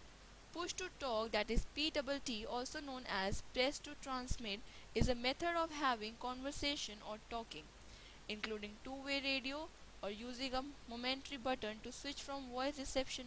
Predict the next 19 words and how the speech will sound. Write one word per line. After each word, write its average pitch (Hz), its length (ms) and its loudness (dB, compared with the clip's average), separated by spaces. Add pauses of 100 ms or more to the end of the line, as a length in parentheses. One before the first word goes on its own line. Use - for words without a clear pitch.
mode 202 240 -6
to 233 220 -6
transmit 214 540 0
mode. 233 200 -4 (1000)
G 302 160 4
P 370 180 8
R 330 180 10
S 330 160 4 (220)
provides 247 520 6
point-to-point 277 760 -2
connection, 254 460 2 (120)
which 214 220 -4
refers 247 360 0
to 277 160 -4
a 285 40 2
communication 262 680 -2
connection 254 460 0 (520)
between 208 240 -4 (140)
two 294 180 -4